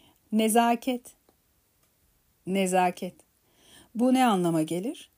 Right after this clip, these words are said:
Geçmiş yaşamlarımda mutlaka ve mutlaka çok kaba saba olayların içine ben de düşmüşüm.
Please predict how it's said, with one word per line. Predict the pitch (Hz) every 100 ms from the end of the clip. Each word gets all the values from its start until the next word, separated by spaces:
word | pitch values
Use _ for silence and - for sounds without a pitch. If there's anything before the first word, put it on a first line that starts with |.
| _ _ 190
Geçmiş | 202 - 233 226 -
yaşamlarımda | 160 180 185 160 160 147 147 147 208 302 - _ _ _ -
mutlaka | 196 254 262 - 156 151 175 147 120
ve | 120
mutlaka | 101 - - 175 - 220 262
çok | - 190 -
kaba | - 160 156
saba | - 139 131 -
olayların | 156 151 147 143 147 -
içine | - - 180 214 156
ben | 156 123 -
de | -
düşmüşüm. | - - - - -